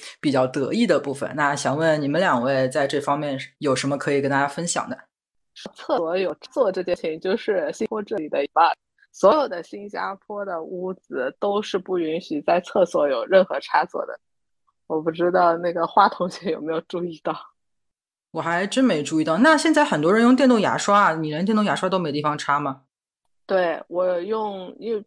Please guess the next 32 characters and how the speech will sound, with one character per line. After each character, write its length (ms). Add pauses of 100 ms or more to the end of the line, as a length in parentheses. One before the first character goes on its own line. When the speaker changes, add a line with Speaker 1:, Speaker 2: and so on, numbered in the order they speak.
(120)
Speaker 2:
如 120
说 140
我 120
用 120
水 200
压 180
线 180
这 120
种 180
的 120
话， 220
我 180
只 160
可 220
以 280 (340)
就 140
是 180
再 160
拿 200
到 140
卧 220
室 200
啊 120
或 160
其 160
他 140
有 100
插 180
座 140
的 60
地 200
方。 160